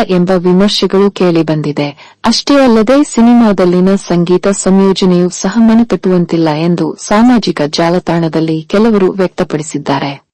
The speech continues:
ನಟ ವಿಜಯ್ ದೇವರಕೊಂಡ ಸಿಬ್ಬಂದಿಯೊಬ್ಬರು Twitter ಖಾತೆಯಲ್ಲಿ ಚಿತ್ರವೊಂದನ್ನು ಹಂಚಿಕೊಂಡಿದ್ದಾರೆ. ಚಿತ್ರ ಹಾಗೂ ನಟನ ಬಗ್ಗೆ ನೆಗೆಟಿವ್ ಟ್ರೋಲ್ ಮಾಡುತ್ತಿರುವವರ ವಿರುದ್ಧ ಪೊಲೀಸರಿಗೆ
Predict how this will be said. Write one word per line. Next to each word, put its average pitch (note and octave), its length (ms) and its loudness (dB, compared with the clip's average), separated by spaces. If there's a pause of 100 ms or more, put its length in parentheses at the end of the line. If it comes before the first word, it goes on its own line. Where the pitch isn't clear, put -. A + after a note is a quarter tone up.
(920)
ನಟ G#3+ 320 2
ವಿಜಯ್ F#3+ 480 2
ದೇವರಕೊಂಡ F3 600 0
ಸಿಬ್ಬಂದಿಯೊಬ್ಬರು F#3 1000 2
Twitter F#3 520 -2
ಖಾತೆಯಲ್ಲಿ E3 600 -2
ಚಿತ್ರವೊಂದನ್ನು F3+ 840 0
ಹಂಚಿಕೊಂಡಿದ್ದಾರೆ. D3+ 1080 -2 (960)
ಚಿತ್ರ A3+ 340 -2
ಹಾಗೂ A3 540 2
ನಟನ F#3 240 0
ಬಗ್ಗೆ F3 400 0
ನೆಗೆಟಿವ್ F#3+ 500 2
ಟ್ರೋಲ್ F#3 320 0
ಮಾಡುತ್ತಿರುವವರ F3 840 0
ವಿರುದ್ಧ G3+ 500 0
ಪೊಲೀಸರಿಗೆ F3 840 -2